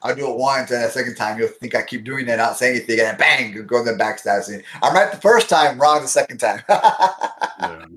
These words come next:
Speaker 1: Uh, it's hilarious, man. I know when we play, like, board games together, just games in general, it's always a good time 'cause it's,
Speaker 2: Yeah, well, we have
Speaker 1: it's,
Speaker 2: to pre-, we
Speaker 1: it's
Speaker 2: have to mentally prepare because we know
Speaker 1: Oh,
Speaker 2: that
Speaker 1: of course.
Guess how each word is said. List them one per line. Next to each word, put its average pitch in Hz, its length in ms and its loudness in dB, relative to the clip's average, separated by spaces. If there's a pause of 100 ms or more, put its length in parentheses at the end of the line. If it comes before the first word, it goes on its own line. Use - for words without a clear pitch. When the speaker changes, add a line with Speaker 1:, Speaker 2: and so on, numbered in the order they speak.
(220)
Speaker 1:
Uh, 117 300 4
it's 160 160 -4
hilarious, 98 480 0
man. 95 120 -8
I 104 100 -4
know 117 300 -4
when 101 220 -10
we 117 140 -12
play, 113 260 -2
like, 101 280 -2
board 117 220 0
games 107 200 -8
together, 95 360 -6
just 104 200 -10
games 101 240 -10
in 92 100 -12
general, 92 400 -8
it's - 160 -14
always 95 300 -4
a 90 60 -14
good 90 180 -10
time 87 240 -12
'cause 87 340 -14 (520)
it's, 110 300 -6
Speaker 2:
Yeah, 147 220 -8
well, 143 160 -6
we 196 140 6
have 262 80 4
Speaker 1:
it's, 277 100 -2
Speaker 2:
to 262 100 4
pre-, 202 140 2
we 180 60 4
Speaker 1:
it's 226 80 6
Speaker 2:
have 269 160 2
to 254 80 4
mentally 220 360 4
prepare 151 440 2
because 139 260 -6
we 196 140 4
know 175 240 8
Speaker 1:
Oh, - 40 10
Speaker 2:
that 135 140 4
Speaker 1:
of - 100 -16
course. 113 440 -4